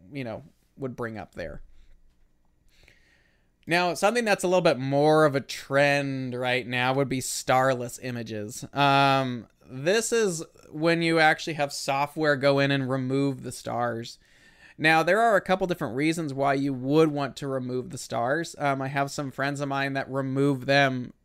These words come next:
during their processing so they can work on the nebula, and then they apply the stars back, um, into the final image. But what some people are starting to do, or have been doing for a while,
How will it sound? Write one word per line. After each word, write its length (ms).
during 440
their 160
processing 1040
so 140
they 140
can 180
work 220
on 140
the 80
nebula, 500
and 100
then 120
they 140
apply 440
the 120
stars 360
back, 720
um, 500
into 500
the 120
final 460
image. 480
But 120
what 180
some 220
people 260
are 100
starting 360
to 80
do, 300
or 260
have 320
been 140
doing 240
for 200
a 60
while, 540